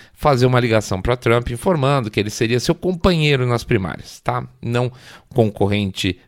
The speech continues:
mortal. Mas a equipe de DeSantis vetou esse contato e com isso de cara eles passaram a ser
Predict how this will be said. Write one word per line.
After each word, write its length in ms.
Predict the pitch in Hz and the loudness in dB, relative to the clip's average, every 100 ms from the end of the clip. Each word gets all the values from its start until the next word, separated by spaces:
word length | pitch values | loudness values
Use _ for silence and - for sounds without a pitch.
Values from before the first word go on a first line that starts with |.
| - | -4
mortal. 560 | 104 98 - 71 - _ _ - - | -2 0 -2 -8 -12 _ _ -20 -6
Mas 300 | 135 165 151 | 0 0 2
a 60 | |
equipe 340 | 160 139 131 123 | 0 -2 -4 -4
de 140 | 117 | -4
DeSantis 640 | 120 135 - 147 156 - _ - | -2 -2 0 -2 -2 -8 _ -14
vetou 720 | 117 117 160 - - 151 127 | -6 0 -2 0 0 4 4
esse 200 | 104 107 | 2 -2
contato 600 | - 120 - 104 104 123 | -6 -6 -2 0 -2 -6
e 60 | |
com 160 | 123 143 | -4 -2
isso 180 | 113 131 | 0 -2
de 120 | 123 | -4
cara 340 | - 117 107 | -2 0 2
eles 140 | 113 - | -2 -4
passaram 480 | - 117 - 98 107 | -4 -2 0 2 0
a 40 | |
ser 360 | 110 113 127 | 0 0 0